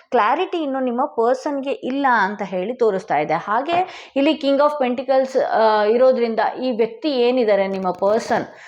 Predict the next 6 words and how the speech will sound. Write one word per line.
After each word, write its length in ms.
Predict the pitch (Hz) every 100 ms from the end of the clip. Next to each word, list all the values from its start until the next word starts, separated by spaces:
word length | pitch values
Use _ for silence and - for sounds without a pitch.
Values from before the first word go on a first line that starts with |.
| - -
ಆ, 380 | 185 202 202 196 196
ಒಂದಷ್ಟು 600 | 226 233 240 254 - 294
ಹಣದ 420 | 262 233 233 269 285
ಪ್ರಾಮುಖ್ಯತೆ 1200 | 269 220 185 214 240 - 262 247 269 262 - - -
ಕೊಡುವಂಥವ್ರಾಗಿದ್ದಾರೆ. 1000 | 214 214 220 220 208 190 185 185 190 214
ಹಾಗೆ 640 | 170 220 226 277 339 -